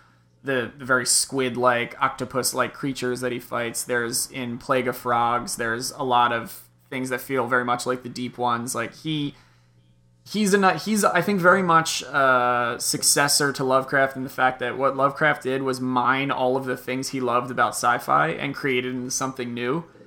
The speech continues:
And I think Mike Mignola did that a lot with Hellboy and created an equally expansive universe that feels tied together. And it's cool because I think with Lovecraft stories,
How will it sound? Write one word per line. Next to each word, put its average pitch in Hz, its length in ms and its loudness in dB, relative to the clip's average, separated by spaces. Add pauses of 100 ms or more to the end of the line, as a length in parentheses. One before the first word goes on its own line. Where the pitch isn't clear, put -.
(180)
And 143 140 0
I 139 40 0
think 139 180 -2
Mike 139 200 4
Mignola 135 480 2
did 123 160 -2
that 113 160 2
a 113 40 0
lot 117 300 4
with - 140 -10
Hellboy 113 420 0
and 113 120 -10
created 117 480 -6 (340)
an 139 100 -8
equally 139 440 0
expansive 120 920 -4
universe 135 640 0
that 117 240 -2
feels 120 480 -4
tied 120 320 0
together. 110 460 -6 (340)
And 175 100 2
it's 180 120 2
cool 269 240 2
because 196 260 2
I 170 100 4
think 180 180 -2
with 185 160 -2
Lovecraft 165 440 2
stories, 127 680 -4